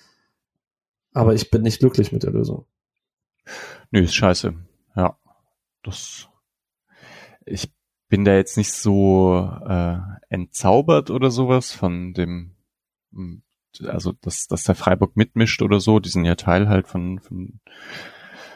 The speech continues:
Speaker 2: ähm, von dem Kram da. Aber klar, das ist insgesamt halt doof. Ich mein, es ist immer so eine Sache, so oder so hätte ich gerne, dass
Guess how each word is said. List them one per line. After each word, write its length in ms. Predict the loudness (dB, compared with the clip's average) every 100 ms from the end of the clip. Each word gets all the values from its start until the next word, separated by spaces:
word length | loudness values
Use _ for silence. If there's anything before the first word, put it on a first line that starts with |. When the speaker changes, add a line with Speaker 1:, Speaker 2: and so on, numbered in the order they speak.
| _ -2
Speaker 2:
ähm, 560 | 4 4 4 0 -2 -6 -12 -20 _ _ _ _
von 200 | -4 0
dem 140 | 0
Kram 380 | 0 2 2 4
da. 220 | 4 4 2 -8 _ _ _ _ _ _ _ -4
Aber 260 | 0 2 2
klar, 280 | 2 0 0
das 260 | -4 -10
ist 480 | -10 -12 -12 -14 -16 -12
insgesamt 540 | -12 -10 -6 -6 -4
halt 280 | -4 -6 -10 _ _ _
doof. 320 | -8 -8 -10 _ _ _ _ _ _ _ _ _ _
Ich 140 | -8 -6
mein, 160 | -8 _
es 240 | -12 -12 -14 -8
ist 140 | -6
immer 220 | 2 2
so 100 | 2
eine 100 | 0
Sache, 340 | 2 2 2 -2 -6 -20 -20 -18
so 200 | -2 2
oder 180 | 2 2
so 260 | 4 4 4
hätte 220 | 2 0
ich 100 | 0
gerne, 320 | 2 2 2
dass 560 | 0 -2 -6 -14 -14